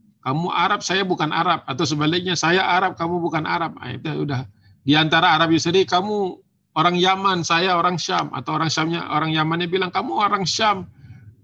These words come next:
Nah, karena orang Yaman juga punya, punya ini juga, punya, punya stereotype bahwa yang paling asli di antara orang Arab di Jazirah Arab itu Yaman gitu.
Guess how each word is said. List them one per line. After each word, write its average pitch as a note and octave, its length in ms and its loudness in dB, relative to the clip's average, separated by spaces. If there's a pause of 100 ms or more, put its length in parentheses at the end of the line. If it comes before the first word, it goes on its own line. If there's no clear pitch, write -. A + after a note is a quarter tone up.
Nah, - 80 -12
karena E3 320 2
orang E3+ 160 2
Yaman F3+ 160 0
juga E3+ 320 -2
punya, D#3+ 320 0 (480)
punya D3 320 0
ini E3 240 -2
juga, E3 240 -4
punya, D3+ 320 -2
punya C#3+ 240 -4
stereotype D3 720 -2
bahwa C3+ 560 -4
yang C#3+ 240 -4
paling C#3 240 -4
asli F#3+ 400 -4
di E3 160 2
antara C#3 320 -4
orang C3+ 240 -2
Arab C#3 400 0 (160)
di C3 240 2
Jazirah B2+ 400 -2
Arab C3+ 400 -4
itu B2+ 160 -4
Yaman B2 560 -2
gitu. - 320 -10